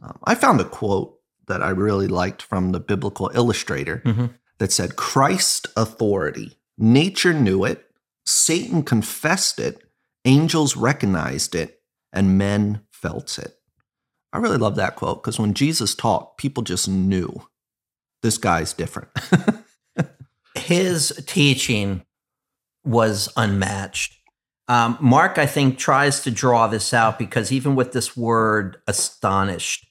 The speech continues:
Speaker 1: Mm.
Speaker 2: um, the three times it appears even in Mark's gospel, along with Jesus' teaching, it's a very strong term. It has the preposition affixed to the verb,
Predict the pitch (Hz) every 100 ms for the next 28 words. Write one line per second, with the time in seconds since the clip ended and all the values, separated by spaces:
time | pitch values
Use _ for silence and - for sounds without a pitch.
0 | - 101 - _ _ 117 113 113 113 120
1 | - - 123 - 127 156 175 - 175 156
2 | 139 127 - 120 104 - 139 131 120 -
3 | 120 113 104 101 110 131 - - 101 101
4 | 98 - 104 95 92 _ _ 113 117 123
5 | 127 113 - 127 120 - 107 - - -
6 | _ - 107 - - 143 131 - 107 92
7 | 95 _ _ _ 127 - 113 160 175 135
8 | - - 127 120 120 113 - 101 92 98
9 | 127 - 98 - 127 117 104 113 - 107
10 | - - 110 - - 104 95 123 120 98